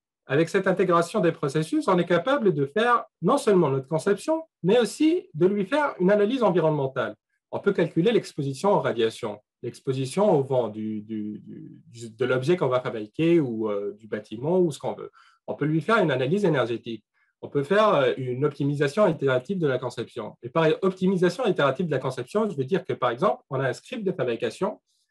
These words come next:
on a un modèle qui n'est pas fabricable, on l'envoie dans le script et le script va nous ressortir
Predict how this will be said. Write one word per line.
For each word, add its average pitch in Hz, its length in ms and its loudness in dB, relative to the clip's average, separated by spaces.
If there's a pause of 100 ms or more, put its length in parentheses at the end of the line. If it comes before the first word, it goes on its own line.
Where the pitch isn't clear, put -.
(160)
on 127 140 -2
a 156 80 2
un 165 80 2
modèle 240 380 2
qui - 100 -2
n'est 151 120 4
pas 165 120 0
fabricable, 131 560 -2 (420)
on 117 100 -6
l'envoie 226 360 2
dans 214 120 2
le 208 40 0
script 269 360 -6
et 165 40 2
le 156 60 -2
script 214 280 -6
va 156 120 0
nous 147 100 -2
ressortir - 720 -6